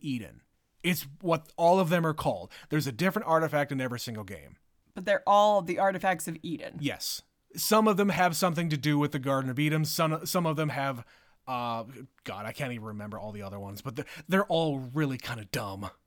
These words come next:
Speaker 2: And this one is apparently going to give people the ability to control the free will of others, take away their free will.
Speaker 1: Correct. Because when we finally get some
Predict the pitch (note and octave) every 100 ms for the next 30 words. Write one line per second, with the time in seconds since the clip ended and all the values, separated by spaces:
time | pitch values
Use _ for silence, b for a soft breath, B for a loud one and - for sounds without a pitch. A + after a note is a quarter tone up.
0 | _ _ _ _ A3 A3+ G#3+ C#4+ B3+ B3+
1 | A#3+ A#3 - A3+ G#3 G3+ F#3+ G#3 G3 F#3
2 | F#3+ F3 F3+ F3+ F3+ - - D#3+ B2 D#3+
3 | - A#3 C4+ - - A#3+ A#3 A3 G#3 G#3
4 | G3+ _ _ _ - F3 D#3+ - A#3+ C#4+
5 | D4 C#4 A3 A3+ F#3+ F3 - G#3 G#3 G#3
6 | E3 D#3 - G3+ F#3+ F3+ E3 E3 D#3+ -
7 | - A#3 A3+ G3+ G#3 F#3+ F3+ F3 - F3
8 | D#3 F2+ D#2 C#3+ C3+ G2 - B B B
9 | D3+ D#3 D#3 D3 A#2 A2+ D#3 E3 E3 D#3
10 | B B C#3+ C#3 - D3+ F3 G#3+ G#3 D#3+
11 | E3 - b b - - - D#3+ A3 A#3
12 | C#3+